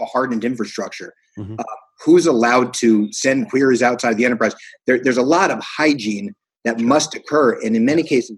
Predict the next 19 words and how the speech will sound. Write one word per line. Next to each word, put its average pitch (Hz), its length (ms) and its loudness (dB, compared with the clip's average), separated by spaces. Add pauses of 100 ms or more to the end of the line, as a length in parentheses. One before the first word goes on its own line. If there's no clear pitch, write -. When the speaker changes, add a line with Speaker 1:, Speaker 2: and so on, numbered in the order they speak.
(140)
Speaker 1:
we 139 100 4
don't 139 300 0
even 117 240 0
see 113 240 0
that 104 340 -2 (240)
hygiene. 180 540 0 (420)
But, 131 200 2 (360)
but - 240 -2
by 208 160 4
and 180 140 2
large, 180 280 2 (100)
large 131 420 2 (120)
enterprises, 120 520 -2
enterprises, 117 540 -2
the 107 80 -8
hygiene 147 520 0
will 98 120 -2
be 95 120 -6
there. 95 320 -4